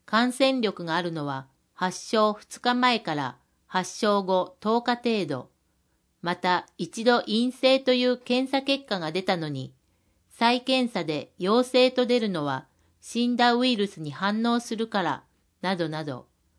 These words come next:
皆さんはコロナ禍の中、感染防止対策を行うとともに、感染した人をはじめ、そうでない人に対しても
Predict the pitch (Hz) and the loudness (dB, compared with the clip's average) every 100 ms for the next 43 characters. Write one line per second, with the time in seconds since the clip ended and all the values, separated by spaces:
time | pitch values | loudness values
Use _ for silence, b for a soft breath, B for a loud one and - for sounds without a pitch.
0 | _ _ _ _ _ _ 190 208 220 208 | _ _ _ _ _ _ 0 2 4 2
1 | 180 165 147 - 190 233 254 233 196 175 | 2 2 0 0 0 2 2 2 -2 -2
2 | 170 165 147 - b b _ 208 240 254 | -4 -2 -4 -6 b b _ 0 0 2
3 | 254 254 240 247 262 - 247 247 240 190 | 2 2 4 2 2 -2 0 0 0 -6
4 | - 156 147 208 214 233 233 180 165 156 | -2 -2 -2 -2 0 2 2 -2 -4 -6
5 | 156 143 139 - _ _ _ _ _ 208 | -6 -8 -10 -16 _ _ _ _ _ 0
6 | 233 247 262 247 247 - 233 226 - 220 | 2 2 2 0 0 0 -2 -2 -2 0
7 | 180 180 165 165 160 160 _ _ _ _ | 0 -2 -6 -6 -6 -8 _ _ _ _
8 | 262 269 196 180 208 247 247 214 180 170 | 6 6 4 0 0 0 -2 -4 -4 -2
9 | 202 208 202 165 151 135 | 0 0 -2 -6 -6 -8